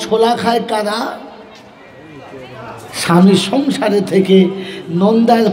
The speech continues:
পকেট মেরে ঝেড়ে খায় যারা, সেই পকেটের চারা এরা। কথা বুঝেছেন না বোঝেন নাই?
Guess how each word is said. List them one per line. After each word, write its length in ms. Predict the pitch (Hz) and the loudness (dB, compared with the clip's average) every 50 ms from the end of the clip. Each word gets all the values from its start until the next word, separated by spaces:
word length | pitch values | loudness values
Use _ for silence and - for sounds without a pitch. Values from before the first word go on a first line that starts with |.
| - | -2
পকেট 300 | 208 202 196 214 220 190 | -2 -4 -2 -2 0 2
মেরে 280 | 190 190 196 185 185 185 | 4 4 4 4 2 0
ঝেড়ে 340 | - - 175 175 185 185 - | 2 2 2 4 4 2 0
খায় 180 | - 170 165 | 0 0 -2
যারা, 400 | 156 - 156 156 156 170 - - | 0 -2 -4 -4 -4 -4 -4 -6
সেই 340 | - - - 180 180 175 165 175 | -8 -8 -2 0 2 2 2 0
পকেটের 360 | 175 - - 151 - 156 151 - - | -4 -6 -6 -6 -6 -8 -8 -6 -4
চারা 280 | - 147 135 123 123 | -4 -2 -2 -2 -4
এরা। 380 | 113 113 113 113 104 98 101 104 - - - - - - - - - - - - - - - - - - - - - - - - - - - - - - - - - - - - - - - - | -4 -4 -4 -6 -6 -6 -8 -8 -10 -12 -16 -16 -16 -16 -18 -18 -18 -18 -18 -18 -18 -20 -20 -18 -18 -18 -18 -18 -18 -18 -18 -18 -18 -18 -18 -18 -18 -18 -18 -20 -20 -20 -20 -20 -20 -14 -6 -2
কথা 220 | 170 160 175 190 | 2 4 6 6
বুঝেছেন 460 | 180 170 185 190 233 240 - - 277 | 6 6 6 6 4 2 2 0 -4
না 100 | 262 254 | -2 -2
বোঝেন 280 | 240 202 190 170 165 165 | -2 -2 -2 -4 -4 -6
নাই? 280 | 156 139 135 131 131 | -8 -8 -8 -8 -10